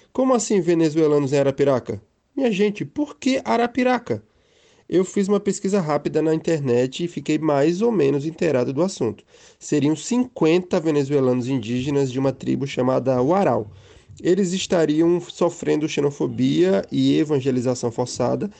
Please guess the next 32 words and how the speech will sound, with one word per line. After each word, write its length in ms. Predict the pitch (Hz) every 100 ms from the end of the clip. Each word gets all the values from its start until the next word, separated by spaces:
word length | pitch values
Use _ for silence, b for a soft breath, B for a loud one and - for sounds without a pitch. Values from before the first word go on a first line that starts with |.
| b b b -
passando 380 | 165 156 165 156
por 120 | 170
uma 160 | 190 202
série 340 | - 143 139
de 40 |
dificuldades. 760 | 143 - 185 214 139 104 101 - b b b -
Mas 220 | 220 220
também 500 | 165 139 175 147 131
estavam 300 | - 160 147
recebendo 440 | 147 147 135 147 143
ajuda 240 | 131 123
de 80 | 127
civis 580 | 202 160 131 151 180 -
e 100 | 156
de 140 | 151 156
órgãos 340 | 127 147 190
públicos. 560 | - 120 104 - - - _ -
Depois 420 | 165 220 233 220
de 60 | 185
ter 180 | 190 180
certeza 480 | 202 180 196 202
da 140 | 170 165
situação, 720 | 143 135 120 - 165 139 113 -
eu 100 | 147
precisava 520 | 143 143 - 143 135
ver 120 | 139
com 120 | 139
meus 240 | 135 143 143
próprios 520 | 139 156 202 202 135
olhos 320 | 127 135 156
e 60 | 180
perguntar, 580 | 196 190 190 147 143